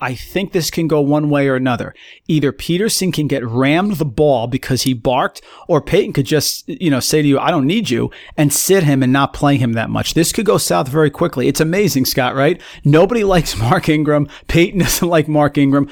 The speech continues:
but clearly he's the best running back. Kamara, if you want to use him, you can in P P R. He certainly was involved in the offense and was very involved in the Darren Sproles role. But I will caution you guys, I think the head coaches here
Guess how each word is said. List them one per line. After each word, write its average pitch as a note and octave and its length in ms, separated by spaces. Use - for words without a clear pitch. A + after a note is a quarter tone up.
but D3 160
clearly F3 340
he's D3 300
the C#3+ 60
best B2 360
running D#3 320
back. A2 280
Kamara, E3 760
if C#3+ 120
you C#3 120
want D3 220
to F3 60
use E3+ 260
him, E3+ 140
you D3 140
can F3 340
in C3+ 120
P D3+ 180
P C#3 220
R. E3 260
He C#3 100
certainly D3 320
was C#3+ 160
involved C#3 320
in C#3 60
the C#3 100
offense C#3 400
and B2+ 60
was A2+ 120
very C3+ 240
involved B2+ 340
in A#2 80
the B2 80
Darren A#2+ 240
Sproles F#3+ 300
role. C3 260
But C#3 120
I C3+ 60
will F3+ 160
caution F#3 420
you B2+ 80
guys, A2+ 300
I C#3+ 200
think G3 260
the D3+ 120
head D#3 200
coaches E3+ 420
here A#2 300